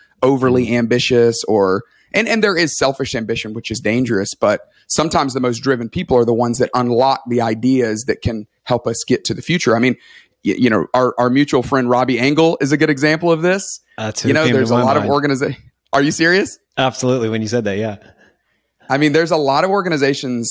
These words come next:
Speaker 1: that would say, "Nah, he's too, he's bucking the system. He's too driven. He's too ambitious."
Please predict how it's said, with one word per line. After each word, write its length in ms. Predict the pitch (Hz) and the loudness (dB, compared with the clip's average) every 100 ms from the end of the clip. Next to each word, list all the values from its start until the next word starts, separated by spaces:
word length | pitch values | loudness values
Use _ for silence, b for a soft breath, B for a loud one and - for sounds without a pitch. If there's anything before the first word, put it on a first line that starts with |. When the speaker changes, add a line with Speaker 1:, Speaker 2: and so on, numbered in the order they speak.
| - | -6
Speaker 1:
that 260 | 120 123 - | -2 0 2
would 240 | 123 120 | 2 0
say, 760 | - - 123 117 113 110 107 104 | -2 0 2 2 2 0 0 -2
"Nah, 600 | 113 117 113 104 98 92 | -2 -2 -2 -2 -2 -4
he's 420 | 110 113 110 113 - | -4 -4 -4 -6 -6
too, 300 | - 113 104 | -2 0 0
he's 180 | 117 | -2
bucking 380 | 110 - - 113 | -2 -2 -2 -4
the 40 | 104 | -4
system. 400 | - 131 - 107 | -2 -2 -2 -8
He's 160 | 107 | -8
too 160 | - 117 | -6 -6
driven. 400 | 123 131 123 101 | 0 0 0 -2
He's 180 | 113 117 | -6 -8
too 180 | - 110 | -2 -2
ambitious." 580 | 98 123 151 120 98 | 0 0 0 0 -2